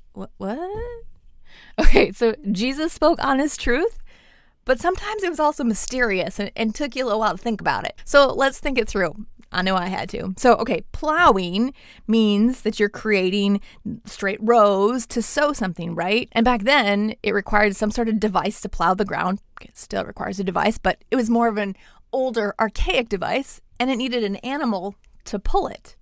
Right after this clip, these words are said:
So what happens if you're plowing and you're using this big device and guiding an animal, but you look away? You might lose control of the animal, right? And your rows will get all jacked up. You might even cross plow. I bet that's bad.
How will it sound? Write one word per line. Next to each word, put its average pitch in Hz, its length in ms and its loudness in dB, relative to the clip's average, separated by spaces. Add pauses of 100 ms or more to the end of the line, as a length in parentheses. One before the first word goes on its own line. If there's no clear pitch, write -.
(260)
So - 160 0
what 381 180 4
happens 254 680 2 (240)
if 240 220 -4
you're 226 260 -2
plowing 269 540 0
and 202 100 0
you're 202 80 -2
using 233 240 -2
this 214 160 0
big 240 200 -6
device 214 540 0
and 202 240 -2
guiding 226 380 0
an 190 160 -4
animal, 208 500 -2 (100)
but 208 200 6
you 233 140 0
look 240 200 0
away? 202 460 2 (180)
You 214 140 2
might 277 200 4
lose 269 200 -2
control 262 360 2
of 233 60 0
the 214 120 0
animal, 233 320 2
right? 233 360 4
And 247 140 4
your 254 140 6 (180)
rows 226 500 2
will 180 120 -2
get 180 120 2
all 175 160 4
jacked 175 400 0
up. 180 220 0 (120)
You 302 120 0
might 359 180 8
even 359 240 2
cross 370 380 6
plow. 202 440 4 (520)
I - 60 -2
bet - 180 -4
that's - 220 -4
bad. 170 360 -2